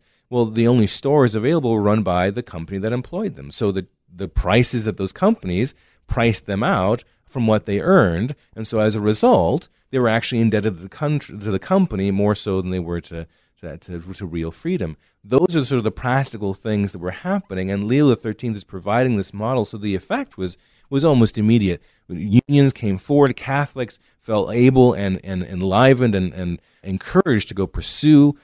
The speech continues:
this, this work towards just wage, this work towards unions. Uh, and you see it all the way. In fact, a very dear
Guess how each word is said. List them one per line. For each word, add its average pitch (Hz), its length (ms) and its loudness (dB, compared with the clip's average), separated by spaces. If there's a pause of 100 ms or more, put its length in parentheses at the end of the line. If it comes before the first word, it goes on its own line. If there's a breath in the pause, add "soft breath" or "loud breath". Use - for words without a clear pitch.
(120 soft breath)
this, 95 220 -8
this 90 220 -12
work 107 240 -2
towards 85 280 -4
just - 320 -10
wage, 127 540 4
this 85 180 -14
work 101 200 -6
towards 85 320 -8
unions. 117 640 4 (480)
Uh, 90 460 0
and 120 180 2
you 117 200 4
see 143 280 4
it 120 80 8
all 110 80 6
the 107 80 6
way. 101 100 6
In 92 80 0
fact, 120 260 0
a 104 40 -4
very 107 260 2
dear 92 340 0